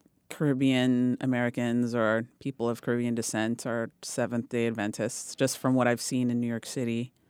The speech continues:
in different neighborhoods. And it seems like the, the women are treated way differently. Like, they're very, um,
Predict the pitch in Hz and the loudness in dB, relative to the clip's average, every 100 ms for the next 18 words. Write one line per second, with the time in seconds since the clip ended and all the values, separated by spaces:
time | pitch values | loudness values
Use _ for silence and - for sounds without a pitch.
0 | _ _ _ _ _ - 127 147 135 127 | _ _ _ _ _ -2 0 4 4 4
1 | 120 120 117 120 - - - _ _ _ | 2 0 0 -2 -6 -8 -10 _ _ _
2 | - 147 143 139 139 135 - - _ - | 0 4 4 6 4 2 -10 -14 _ -4
3 | 147 - - 160 185 220 202 - 139 135 | -4 -2 0 2 2 2 2 0 -2 -2
4 | - _ _ _ _ _ - 127 135 139 | -12 _ _ _ _ _ -12 -6 -6 -4
5 | 135 135 151 160 190 202 190 - 151 147 | 0 2 4 4 4 2 0 0 2 4
6 | 143 139 139 143 _ _ _ _ - _ | 4 2 0 -4 _ _ _ _ -20 _
7 | _ - - 143 147 139 139 139 139 - | _ -20 -10 -6 -6 -6 -4 -2 -2 -4
8 | 135 139 - 143 143 143 143 143 139 143 | -8 -8 -4 -2 0 0 -2 -2 -2 -2
9 | 135 131 139 135 131 131 143 | -2 0 -2 -2 -2 -4 -6